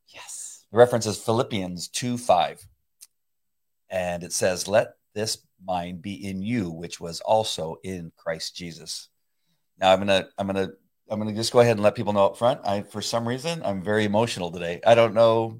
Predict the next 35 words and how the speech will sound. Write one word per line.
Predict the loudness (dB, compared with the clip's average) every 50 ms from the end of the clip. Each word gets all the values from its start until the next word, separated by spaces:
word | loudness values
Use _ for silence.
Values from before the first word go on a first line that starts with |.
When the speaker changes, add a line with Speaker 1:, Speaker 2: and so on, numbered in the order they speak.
| -8 -6
Speaker 2:
Th-, | -6 -4
th-, | -2 -2 -2 -2
a | -2 0
bunch | 2 0 0 0 -6
of | -6
stuff | 0 2 2 2 2
has | 0 -4
kind | -4 -4 -4
of | -4
been | -4 -2
happening | -2 -2 -2 -4 -6 -8 -8
prior, | -6 -4 -4 -4 -4 -4
prior | -6 -4 -2 -2 -2
to | -2
us | -4 -6
coming | -8 -10 -8 -6 -6
on | -6 -4 0
live, | 0 0 0 0
not | -4 -4 -4 -6 _ _ _ _
between | _ -20 -20
you | -18 -12
and | -8
I, | -8 -8 -8 -6
but, | -6 -6 -6 -6 -8 -20 -20 -20 _ _ _ 0
um, | 2 2 2 0 -4 -8 -12 -14 _ _ _ _ _ _ -6 -2
I, | 0 2 2 2
I |
don't | 0 0 0
know | 0 4
why, | 6 6 6 6 4
but | 0 -4 -4
I | -4 -6
just | -6 -10 -12 -12 -14 -14 -14
have | -12 -10 -10 -10 -10 -10
these. | -14 -16 -16 -18 -20